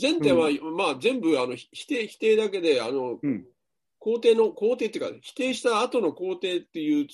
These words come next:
Speaker 1: ところが、まあ、よ-、弱いっていうか、
Speaker 2: うん。
Speaker 1: うん。
Speaker 2: うん。うん。うん。
Speaker 1: まあ、それでもう、あの、勘のいい人は分かったっていうのもあるかもしれんけどね。まあ、確かに、い-、い-、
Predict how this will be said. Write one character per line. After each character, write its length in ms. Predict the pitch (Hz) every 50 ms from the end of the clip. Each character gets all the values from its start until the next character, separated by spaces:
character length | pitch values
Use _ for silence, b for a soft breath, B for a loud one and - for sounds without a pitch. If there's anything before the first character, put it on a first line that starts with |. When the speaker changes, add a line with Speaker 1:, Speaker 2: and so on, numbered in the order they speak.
| _ -
Speaker 1:
と 100 | 160 147
こ 120 | 147 156 156
ろ 120 | 147 139
が、 180 | 165 185 156 117
ま 100 | 123 120
あ、 20 |
よ-、 200 | 113 120 127 120 -
弱 260 | 131 127 135 147 -
い 60 | - -
っ 60 | -
て 100 | - 123
い 80 | 113
う 40 | 107
か、 260 | 107 120 107 92 - -
Speaker 2:
う 80 | - 135
ん。 20 |
Speaker 1:
う 40 | 135
ん。 180 | 127 120 113 104
Speaker 2:
う 40 | 147
ん。 240 | 131 107 90 - - _ _ _ _ _
う 60 | 147
ん。 200 | 139 120 92 - - _ _
う 60 | 131
ん。 180 | 123 104 92 - _ _ _ _
Speaker 1:
ま 140 | - 196 185
あ、 40 | 143
そ 140 | - 226 233
れ 60 | 254
で 120 | 247 247
も 300 | 233 226 220 196 156 127
う、 40 | 104
あ 80 | 113 127
の、 140 | 135 127 -
勘 200 | - 208 226 247
の 80 | 269 285
い 40 |
い 20 | 247
人 140 | 214 247 147 135
は 80 | 170
分 120 | - 233 -
か 40 | -
っ 60 | _
た 120 | - 127 110
っ 100 | - _
て 80 | -
い 180 | 131 123 117 127
う 20 |
の 100 | 151 208
も 140 | 202 139 123
あ 40 | 156
る 80 | 185
か 100 | 185 175
も 80 | 131 107
し 120 | - -
れ 80 | - -
ん 80 | 98 -
け 80 | -
ど 100 | 80 -
ね。 180 | 107 127 143 - _
ま 120 | 170 190
あ、 20 | 185
確 200 | 220 220 220 -
か 100 | 262 233
に、 80 | 190
い-、 100 | 156 160 185
い-、 340 | - - 190 185 - -